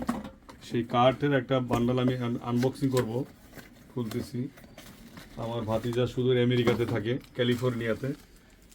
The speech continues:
এই ভাতিজা এটা নিবে, তার আব্বা আম্মাকে হাদিয়া দেওয়ার জন্য গিফট করবে। তো টেস্ট করবো এখন, লাইন দিব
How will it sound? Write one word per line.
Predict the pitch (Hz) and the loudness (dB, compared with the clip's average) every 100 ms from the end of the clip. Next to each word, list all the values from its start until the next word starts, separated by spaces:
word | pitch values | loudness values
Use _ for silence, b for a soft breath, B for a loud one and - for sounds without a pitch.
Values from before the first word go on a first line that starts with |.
| 120 | -6
এই | |
ভাতিজা | 110 113 123 123 123 | 0 0 2 4 2
এটা | 113 123 | 4 2
নিবে, | 123 123 139 - | 4 4 0 -2
তার | 123 117 | -6 -4
আব্বা | 120 110 117 | -6 -4 -2
আম্মাকে | 117 113 120 139 151 - - - | -2 -2 -2 -4 -4 -12 -20 -10
হাদিয়া | 98 113 117 | -4 -2 0
দেওয়ার | 113 113 | 0 0
জন্য | 107 113 107 | 0 -4 -4
গিফট | 120 - | -8 -6
করবে। | 113 101 117 - - - | -4 -4 -6 -8 -6 -4
তো | |
টেস্ট | 131 156 160 - | -2 2 2 2
করবো | 156 139 | 4 8
এখন, | 131 147 156 | 8 6 4
লাইন | 143 139 135 | 4 4 4
দিব | 131 131 151 | 2 2 2